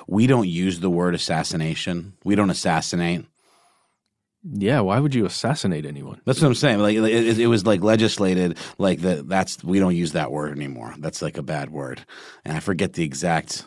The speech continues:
Speaker 1: I think, I think you say precision strike or something along those lines. When Trump made the speech, you know, his kind of victory lap speech or whatever, he was talking about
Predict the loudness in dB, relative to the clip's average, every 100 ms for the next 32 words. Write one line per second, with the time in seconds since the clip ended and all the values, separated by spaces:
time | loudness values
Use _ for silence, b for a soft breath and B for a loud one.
0 | -4 0 4 4 4 4 0 0 0 0
1 | 0 -2 -2 0 0 -2 -6 -6 -4 -4
2 | -4 -6 -8 -10 -10 -12 -12 -12 -14 B
3 | B -4 -4 0 -2 -2 -2 -2 -4 -4
4 | -4 -4 -6 -6 -6 -6 -8 -6 -6 -4
5 | -8 -6 -4 -4 -6 -8 -8 -8 -6 -6
6 | -4 -6 -6 -4 -4 -4 -6 -4 -4